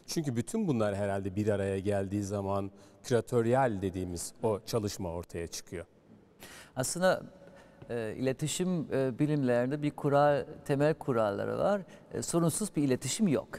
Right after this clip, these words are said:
Speaker 2: Hiçbir
Speaker 1: Evet.
Speaker 2: zaman tam benim dediğimi sen, sana aktaramam, sen de
Speaker 1: Hı.
Speaker 2: anla-, an-, anlayamazsın. Dolayısıyla bir anlaşma söz konusu. Bütün, e, kişiler arasındaki interpersonal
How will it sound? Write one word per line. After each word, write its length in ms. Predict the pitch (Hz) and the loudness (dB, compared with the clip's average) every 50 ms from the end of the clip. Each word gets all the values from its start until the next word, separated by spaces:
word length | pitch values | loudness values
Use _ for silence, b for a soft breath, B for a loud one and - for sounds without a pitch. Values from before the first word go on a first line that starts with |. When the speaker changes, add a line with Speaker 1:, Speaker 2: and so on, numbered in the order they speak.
| - - | -4 0
Speaker 2:
Hiçbir 160 | 196 175 165 - | 0 2 2 2
Speaker 1:
Evet. 100 | 156 131 | 2 2
Speaker 2:
zaman 320 | 113 127 139 160 170 170 - | 2 4 4 4 4 2 2
tam 240 | - 180 170 170 151 | 2 4 4 4 4
benim 240 | 165 165 165 160 143 | 4 4 4 4 2
dediğimi 460 | 156 143 117 120 123 135 156 180 185 | 2 2 4 4 2 4 2 0 -2
sen, 340 | 165 - 165 156 151 156 - - | -2 0 0 2 2 0 -2 -2
sana 240 | - - 151 147 | -2 -2 0 0
aktaramam, 560 | - - 151 - - 196 185 190 190 208 208 190 | 2 0 -2 -2 0 0 2 2 4 2 2 2
sen 220 | - 156 151 156 | 0 0 2 4
de 40 | 147 | 4
Speaker 1:
Hı. 40 | - | 4
Speaker 2:
anla-, 240 | 120 135 127 123 - | 4 4 2 0 0
an-, 140 | - 123 120 - | 0 0 0 0
anlayamazsın. 640 | - 131 135 131 123 113 104 98 95 - - - 131 | 0 0 2 2 2 0 0 -2 -2 -4 -2 0 2
Dolayısıyla 520 | 175 156 123 120 113 - - 180 202 220 B B B B B B B - | 4 4 4 4 2 0 -2 -2 -4 -4 B B B B B B B -4
bir 120 | - - - | -2 0 2
anlaşma 580 | 151 151 151 151 143 - - 160 160 165 156 - - - | 2 4 2 2 2 0 2 2 2 2 2 0 -6 -12
söz 300 | - - - 127 110 - | -8 -6 -4 -4 -4 -4
konusu. 340 | - - 104 101 92 104 120 | -6 -6 -6 -6 -6 -4 -2
Bütün, 340 | 175 - - 202 160 135 B B B B B B - - - | -2 0 2 0 0 -2 B B B B B B -12 -4 0
e, 680 | 127 135 131 127 123 123 117 113 113 113 113 110 110 110 - | 2 4 4 4 4 4 4 2 2 0 0 0 -2 -2 -4
kişiler 480 | - 135 - - 147 143 131 139 143 131 | -6 -6 -4 -2 -2 0 2 2 2 2
arasındaki 760 | 95 110 107 107 104 - - 113 107 104 107 - - - - | 2 2 0 0 -2 -4 -4 -4 -4 -4 -4 -4 -6 -6 -4
interpersonal 920 | 131 139 131 139 127 - - 123 113 104 - - 117 110 113 143 175 190 | -2 -2 -2 -2 -4 -2 0 0 0 0 -2 -4 -4 -4 -2 -2 -2 -2